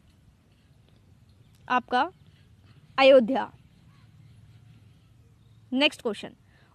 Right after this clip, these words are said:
उत्तर प्रदेश शिक्षा बोर्ड ने शहरी क्षेत्रों में निजी विद्यालय खोलने के लिए कितने वर्ग किलोमीटर जमीन होना ज़रूरी कर दिया है?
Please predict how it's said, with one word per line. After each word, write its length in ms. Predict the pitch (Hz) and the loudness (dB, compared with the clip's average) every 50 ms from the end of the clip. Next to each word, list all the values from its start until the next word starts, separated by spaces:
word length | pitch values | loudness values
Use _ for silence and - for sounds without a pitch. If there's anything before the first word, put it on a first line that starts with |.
| _ _ - | _ _ -4
उत्तर 340 | 311 - _ - 494 508 | -4 -2 _ -2 -2 0
प्रदेश 360 | - 381 311 269 302 320 415 - | 0 -2 -2 -2 -2 -2 -4 -6
शिक्षा 440 | - - 302 269 - - 359 330 | -8 -10 -10 -10 -4 0 0 0
बोर्ड 300 | 277 233 226 226 208 196 | 2 2 0 0 -2 -4
ने 160 | 202 196 285 349 - - - - | -8 -12 -14 -16 -18 -16 -4 -2
शहरी 380 | 330 311 311 359 392 403 427 - _ _ _ _ _ _ - | 0 0 2 0 0 -2 -4 -6 _ _ _ _ _ _ -8
क्षेत्रों 420 | - 302 311 339 - - 277 233 208 | -4 -2 -2 -2 -2 -2 -4 -4 -4
में 220 | 196 190 226 320 - - _ _ _ _ - - - - _ _ - | -6 -8 -12 -14 -16 -20 _ _ _ _ -20 -20 -20 -20 _ _ -4
निजी 460 | 233 247 262 339 302 392 440 466 466 440 - - _ _ _ _ - - _ - | 0 2 2 4 4 6 6 4 4 0 -4 -12 _ _ _ _ -20 -20 _ -6
विद्यालय 540 | 208 240 262 226 220 294 320 349 403 427 427 - | -4 -2 -2 0 2 2 2 4 4 2 0 0
खोलने 360 | - 285 285 311 330 370 339 | -2 -2 0 0 0 0 -2
के 180 | 247 - 240 214 | -2 -2 -4 -4
लिए 240 | 208 202 208 269 294 _ - | -2 -4 -6 -6 -8 _ -8
कितने 340 | 349 311 - 392 403 453 453 | -8 -6 -6 -4 -2 -2 -2
वर्ग 400 | 302 208 196 247 277 302 330 403 | -2 0 0 0 2 2 0 -4
किलोमीटर 640 | - - 262 240 226 220 214 208 196 - - 220 - - _ _ _ _ _ _ _ _ _ - | -4 -4 -2 -2 -2 -2 -4 -8 -10 -10 -12 -12 -12 -14 _ _ _ _ _ _ _ _ _ -14
जमीन 520 | - 214 202 240 269 277 320 392 440 453 453 - _ _ _ 254 | -12 -4 0 2 2 2 2 0 -2 -4 -6 -10 _ _ _ -4
होना 260 | 254 269 294 311 311 | -2 0 0 0 -2
ज़रूरी 420 | 262 196 247 254 269 320 349 339 269 | -2 -2 0 0 2 2 2 0 0
कर 180 | - 226 208 | -2 -6 -8
दिया 220 | 196 196 190 190 185 | -6 -8 -8 -8 -8
है? 180 | 196 214 - | -10 -12 -18